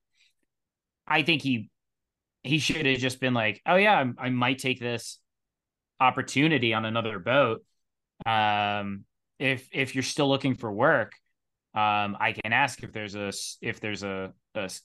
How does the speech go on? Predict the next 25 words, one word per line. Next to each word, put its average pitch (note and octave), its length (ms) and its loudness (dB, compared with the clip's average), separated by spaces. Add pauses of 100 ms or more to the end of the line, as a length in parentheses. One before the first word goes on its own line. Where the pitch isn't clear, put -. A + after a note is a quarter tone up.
a A2+ 40 -6
stew C#3+ 460 2
job F#2+ 260 2
available." D#2 580 -12 (960)
I'm C3+ 220 4
just C3+ 220 0
saying C#3 400 2
that's A#2+ 200 -2
a A#2 40 -2
different C3+ 360 -2
way C3+ 80 2
to B2+ 80 2
lay B2 220 4
it A#2 60 4
out B2+ 180 4
than G#2+ 100 -8
the G#2 80 -8
way A2 180 -6
he G#2+ 120 -6
did. A2 340 0 (400)
'Cause A#2+ 100 -6
the B2+ 100 0
way D#3+ 180 2
he F#3+ 120 2
did, A2+ 380 0